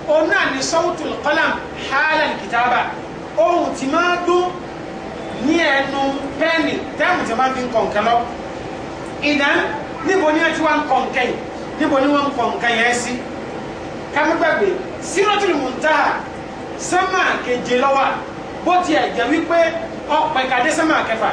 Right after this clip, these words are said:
bá a sì jámù lórí ẹ̀ ní, ní, ní ìjẹ-, ní ìjẹjọ. Ṣùgbọ́n, Ànábì sallallahu alaihi wasallam, bí ṣe ń lọ yìí, ń lọ yìí. Ọ̀gẹ́gẹ́ bí Siratul Muntaha yìí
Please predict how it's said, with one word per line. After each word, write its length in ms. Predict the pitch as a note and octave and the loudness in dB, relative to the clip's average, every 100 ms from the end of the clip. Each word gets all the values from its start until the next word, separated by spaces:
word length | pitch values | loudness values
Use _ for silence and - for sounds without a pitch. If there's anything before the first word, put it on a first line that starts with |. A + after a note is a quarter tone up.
| - | 0
bá 120 | B3 | 0
a 60 | A#3+ | 2
sì 140 | B3 | 0
jámù 240 | - C4+ D4+ | 0 2 2
lórí 200 | A3+ G#3+ | 0 0
ẹ̀ 120 | G3 | 0
ní, 120 | F#3+ A3+ B3 - - A3 | 0 -2 -4 -6 -8 -2
ní, 140 | C4 C4 | 0 0
ní 180 | C4 C4+ C4+ | 0 0 0
ìjẹ-, 320 | C4 F#3+ G3+ G3 | -2 0 0 0
ní 160 | A#3 B3+ B3+ - | -2 -2 -2 -4
ìjẹjọ. 360 | - G3 F#3+ F#3 F#3 - - - - - - | -2 0 2 0 -2 -8 -10 -10 -10 -10 -8
Ṣùgbọ́n, 640 | - D#4 E4 - F4 G4+ - - - - | -4 -2 0 2 2 2 0 -4 -6 -4
Ànábì 320 | C#4+ F4+ G#4 | -2 0 0
sallallahu 440 | G#4 D4+ C#4 B3+ D#4+ | 0 0 2 2 2
alaihi 220 | F4 A#3+ | 2 0
wasallam, 380 | G3+ C4+ C#4+ C#4+ C#4+ - - - | 0 2 2 2 0 -4 -6 -6
bí 120 | - D4 | -2 0
ṣe 120 | C4+ | 2
ń 60 | C4 | 2
lọ 100 | B3 | 2
yìí, 300 | G3+ - B3 | 0 -2 -2
ń 80 | |
lọ 80 | A#3+ | 0
yìí. 200 | G#3 - - - - - - - | 0 -2 -6 -8 -8 -10 -8 0
Ọ̀gẹ́gẹ́ 540 | D4+ F4 F4+ F4+ F4+ F4+ | 2 4 2 2 2 4
bí 120 | F4 | 2
Siratul 320 | - G4+ G4 | 2 0 2
Muntaha 400 | D4 C4 E4+ E4 | 0 2 2 2
yìí 180 | D4+ | 2